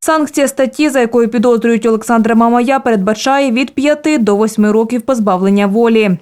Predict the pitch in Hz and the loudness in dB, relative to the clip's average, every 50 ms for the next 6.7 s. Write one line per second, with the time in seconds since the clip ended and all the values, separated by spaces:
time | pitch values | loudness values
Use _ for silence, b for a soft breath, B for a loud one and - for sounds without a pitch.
0 | _ - 294 302 311 302 269 277 262 269 277 269 262 247 247 254 240 240 247 240 | _ -2 -2 -2 0 0 -2 -2 0 0 -2 0 -2 -4 -2 -2 -2 -2 -2 -2
1 | 240 269 285 294 277 262 240 - 233 233 233 220 240 254 254 247 240 233 214 220 | 0 0 0 0 0 -2 -2 0 0 0 2 2 2 2 2 2 2 2 2 0
2 | 220 220 214 202 226 226 220 233 233 233 233 214 262 269 285 - 285 262 254 233 | 0 -2 -2 0 2 2 2 2 2 2 0 0 0 -2 -2 -2 -2 -2 0 0
3 | 233 220 214 233 220 - - 277 269 262 240 226 220 214 208 202 214 208 - 226 | 0 0 -2 -2 -6 -4 -2 0 2 2 2 2 2 2 2 2 0 -2 -2 -4
4 | 220 - 233 214 208 208 214 220 220 220 226 233 226 254 269 269 262 233 233 233 | -4 -2 0 0 0 2 2 2 4 4 2 2 2 2 0 2 2 2 2 2
5 | 220 - 226 226 - - 233 226 220 226 - - - 214 214 214 214 214 - 233 | 0 -2 -4 -4 -2 -2 -2 0 0 -2 -4 -2 -2 0 2 0 0 0 -2 -4
6 | 208 - - 233 240 240 240 240 226 220 208 220 214 208 | -4 0 0 0 0 0 0 0 0 0 0 2 0 0